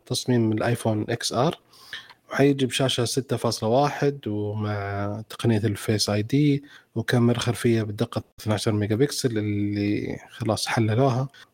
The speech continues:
ومقاوم للماء والغبار بمعيار اي بي سكستي سفن.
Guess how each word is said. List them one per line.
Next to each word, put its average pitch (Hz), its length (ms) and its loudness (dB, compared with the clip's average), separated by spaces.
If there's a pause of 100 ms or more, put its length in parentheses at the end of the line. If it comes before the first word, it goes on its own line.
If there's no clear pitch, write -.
ومقاوم 123 800 2
للماء 113 580 2
والغبار 123 640 2
بمعيار 120 600 0
اي 117 280 0
بي 110 360 0
سكستي - 440 -8
سفن. 98 340 -6